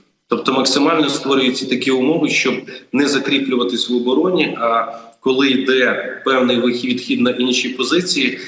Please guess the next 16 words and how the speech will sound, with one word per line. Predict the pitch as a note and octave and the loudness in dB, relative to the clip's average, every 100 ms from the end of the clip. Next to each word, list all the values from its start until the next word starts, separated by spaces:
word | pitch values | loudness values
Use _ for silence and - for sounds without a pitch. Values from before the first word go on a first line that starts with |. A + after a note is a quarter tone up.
| - G#2 | -10 -4
закріплюватися | - D3 D#3 - C3 B2+ A#2+ B2+ | -4 -2 -4 0 2 2 0 -4
таким | A#2 A#2+ D#3+ E3+ | -4 -6 -4 -2
чином | - C#3+ C3+ B2+ | 0 0 0 0
нашим | B2+ - B2 A#2 | 0 0 0 -2
силам, | - B2+ A#2+ A#2 - - - | 0 2 2 0 -4 -10 -4
аби | A#2 C3+ | -2 2
мати | C#3+ C3 - | 2 0 -4
змогу | C3+ C3 B2 | -2 0 0
контролювати | B2+ B2 B2+ C3 C3 B2+ A2+ | -2 -4 0 0 2 0 -2
певні | B2+ A#2+ A#2+ | 0 0 0
сектори | A2+ B2 - C3 C#3+ F3 - - _ B2 | -4 -4 -4 -2 -2 -2 -8 -16 _ -2
і | B2 | 0
завдавати | C3+ C3+ C3+ C#3+ D3+ | 2 0 0 0 0
потужних | C#3 C3 C#3 B2 B2 A#2+ | -2 0 0 2 0 -2
вогневих | A#2+ A#2+ A#2+ B2 C3 | -4 0 2 0 0
уражень. | A#2+ - - | 0 0 -4